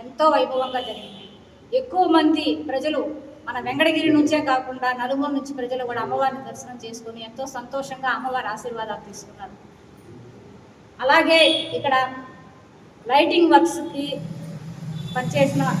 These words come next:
యాజమాన్యం అయితే ఏమి, మీడియా పరంగా అయితే ఏమి, ఎవరి వారి వారి కష్టానికి తగ్గట్టుగా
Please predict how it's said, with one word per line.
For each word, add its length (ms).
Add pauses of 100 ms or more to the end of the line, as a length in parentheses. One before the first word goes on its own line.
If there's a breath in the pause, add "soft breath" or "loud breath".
(200)
యాజమాన్యం 560
అయితే 160 (100)
ఏమి, 160 (120)
మీడియా 380
పరంగా 320
అయితే 280
ఏమి, 180 (240)
ఎవరి 260 (160)
వారి 240
వారి 240
కష్టానికి 380
తగ్గట్టుగా 360